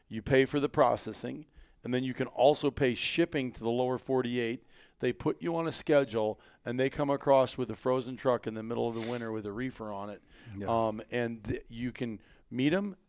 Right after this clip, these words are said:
Speaker 1: drop it off, and get your home moose.
Speaker 2: That's, that's tough, though, because it's, I, I mean, I can't, you, you wanna bring all of your moose home. I get,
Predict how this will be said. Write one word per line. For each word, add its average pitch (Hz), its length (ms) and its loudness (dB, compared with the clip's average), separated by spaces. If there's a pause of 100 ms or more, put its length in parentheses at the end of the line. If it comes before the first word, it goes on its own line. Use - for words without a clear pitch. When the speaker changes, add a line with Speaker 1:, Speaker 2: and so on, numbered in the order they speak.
Speaker 1:
drop 139 280 8
it 135 80 6
off, 123 200 6
and 113 100 -8
get 98 160 -14
your 101 80 -8
home 90 140 -10
moose. - 340 -20 (420)
Speaker 2:
That's, - 320 4
that's - 300 4
tough, - 320 4
though, 107 160 -2
because 104 340 -6
it's, - 260 -10 (380)
I, 135 220 -8
I 127 120 -2
mean, 123 200 0
I 127 100 4
can't, 135 480 0 (400)
you, 143 340 6
you 131 140 8
wanna 143 300 8
bring 135 240 4
all 120 320 2
of 107 100 -6
your 113 100 -4
moose 107 280 -2
home. 113 200 -10
I 113 100 -2
get, 120 300 2